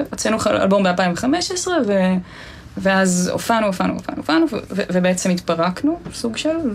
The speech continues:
אמ, רן יעקובוביץ' הלך לנגן עם נוגה ארז, עבר לברלין, דיוויד בלאו, אה, הפך להיות אבא לשניים, מתכנת.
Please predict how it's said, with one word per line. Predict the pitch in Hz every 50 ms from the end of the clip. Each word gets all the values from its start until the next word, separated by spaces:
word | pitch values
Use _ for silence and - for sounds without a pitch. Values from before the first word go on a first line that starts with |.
| 233 - - -
אמ, | 208 202 202 202 202 202 202 196 185 - - - - - - - - - - - - - - - - - - - - - - - - -
רן | 190 185 202 202 202 202
יעקובוביץ' | 196 185 196 190 180 196 196 185 185 190 185 185 180 - - - - - - - - - - -
הלך | 185 180 180 180 - 185
לנגן | 180 180 170 175 175 175
עם | 170 170
נוגה | 170 165 160 160
ארז, | - - 226 240 240 247 254 254 220 190
עבר | 165 170 165 165
לברלין, | 170 160 156 160 165 170 208 247 262 262 269 269 262 254 262 254 - - - - - -
דיוויד | 180 175 180 180 180 175 180 180 170 160
בלאו, | 165 165 170 170 170 170 165 165 165 165 165 165 - - -
אה, | 170 165 165 165
הפך | 160 - - 180 180 -
להיות | 180 165 165 - - 175
אבא | 165 165 165 -
לשניים, | 185 165 - - - - 214 233 240 247 247 247 254 254 254 254 - - - - - - - - 190
מתכנת. | 185 180 165 170 160 160 -